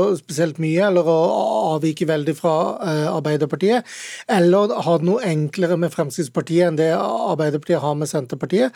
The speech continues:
så viser det at når man i problematiske tider, og når dette merkes på lommeboka, som økonomene er inne på, eh, så er det ekstra krevende å være den som har ansvaret, og som sitter med all søkelyset på seg, mens det er mye enklere og mer behagelig å være i opposisjon.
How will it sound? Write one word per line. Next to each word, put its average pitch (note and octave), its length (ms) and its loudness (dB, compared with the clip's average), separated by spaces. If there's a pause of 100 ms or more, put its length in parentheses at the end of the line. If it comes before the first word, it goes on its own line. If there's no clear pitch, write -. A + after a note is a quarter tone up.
(260)
så - 140 0
viser G3 240 4
det F#3+ 180 6
at E3 40 0
når F#3 440 2
man F3+ 380 2
i G3+ 300 0
problematiske E3 760 -2
tider, D3+ 380 2
og E3+ 200 0
når D#3+ 200 0
dette E3+ 340 2 (180)
merkes E3+ 480 -4
på E3+ 100 0
lommeboka, D3+ 580 0
som F3+ 140 -4
økonomene D#3 560 -2
er D#3 80 -2
inne D3+ 120 -2
på, G#3+ 180 2 (500)
eh, G3+ 240 4
så A#3+ 160 2
er E3 80 0
det B3 160 -2
ekstra F#3 240 0
krevende D3+ 460 2 (100)
å E3 280 2 (220)
være D#3 320 2
den D3 200 0
som F3+ 120 0
har D3 360 -2
ansvaret, D#3 560 0
og A3+ 180 2
som F#3 140 -2
sitter D#3+ 400 -4
med D3+ 280 2 (220)
all E3 180 2
søkelyset D3 680 -2
på D#3+ 160 0
seg, C#4+ 160 2
mens C4+ 160 -4
det B3+ 160 2
er G#3 60 -4 (340)
mye C4+ 240 4
enklere D#3+ 240 -4
og E3+ 80 0
mer E3 160 0
behagelig C#3 340 -2
å C#3+ 60 -4
være D#3 160 -4
i - 20 -12
opposisjon. F3+ 400 -14